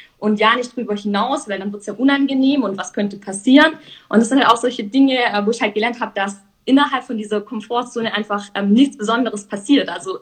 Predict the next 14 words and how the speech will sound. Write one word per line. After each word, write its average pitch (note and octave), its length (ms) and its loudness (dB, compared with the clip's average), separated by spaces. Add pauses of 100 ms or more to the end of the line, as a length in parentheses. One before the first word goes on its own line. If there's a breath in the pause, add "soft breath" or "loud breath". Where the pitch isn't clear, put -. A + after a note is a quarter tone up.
da G3 100 -4
ist G#3+ 200 -6
halt G3 160 -6
kein G#3+ 200 -4
Wachstum. F3+ 560 -8 (500 soft breath)
Und G3 480 2
wenn G#3 100 0
man A3 160 -2
halt G#3 140 -6
bereit G3+ 400 0
ist, A#3+ 160 -10
einfach G3+ 280 -8
auch G3 200 -8
mal F#3+ 380 -2